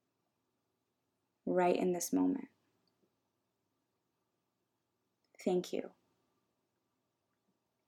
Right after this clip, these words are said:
And that pretty much does it for this episode, my friends. Thank you so much for your presence and for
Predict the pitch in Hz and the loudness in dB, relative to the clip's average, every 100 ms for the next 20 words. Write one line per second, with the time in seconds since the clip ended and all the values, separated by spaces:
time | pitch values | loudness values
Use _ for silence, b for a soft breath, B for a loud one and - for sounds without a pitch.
0 | _ _ _ _ _ _ _ _ _ B | _ _ _ _ _ _ _ _ _ B
1 | B B B B B B B B B - | B B B B B B B B B 0
2 | - 220 262 269 - 302 311 302 - 247 | 10 12 12 12 12 12 12 12 12 12
3 | 269 294 285 240 247 240 247 262 330 233 | 12 12 12 12 12 12 10 12 10 12
4 | 185 170 180 - B B B 202 185 - | 12 10 6 -2 B B B 0 0 4
5 | 185 175 202 220 220 - 220 254 320 - | 4 6 8 6 6 8 10 12 12 10
6 | 226 226 214 214 - 196 185 180 - 170 | 12 12 10 8 4 4 4 4 4 4
7 | 175 175 180 - - - b b b b | 4 2 0 0 -2 -4 b b b b
8 | - 180 175 180 - 180 175 175 175 185 | 4 6 6 4 6 6 8 6 4 0